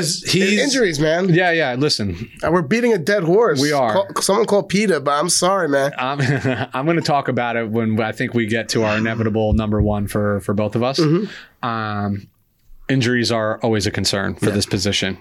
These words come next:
Speaker 1: Yeah.
Speaker 2: right? Um, I think if you get thirteen plus games out of your starting running back, uh, you should be grateful for that. Number three for me is also Dalvin Cook. I think he's my second favorite player on this list, but he is super fun to watch. Uh,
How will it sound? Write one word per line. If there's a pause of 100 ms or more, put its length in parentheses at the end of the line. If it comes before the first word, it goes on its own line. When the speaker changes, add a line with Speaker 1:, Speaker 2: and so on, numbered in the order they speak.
Speaker 1:
Yeah.
Speaker 2:
right? (140)
Um,
I
think
if
you
get
thirteen
plus
games
out
of
your
starting
running
back,
uh,
you
should
be
grateful
for
that. (420)
Number
three
for
me
is
also
Dalvin
Cook.
I
think
he's
my
second
favorite
player
on
this
list,
but
he
is
super
fun
to
watch. (480)
Uh,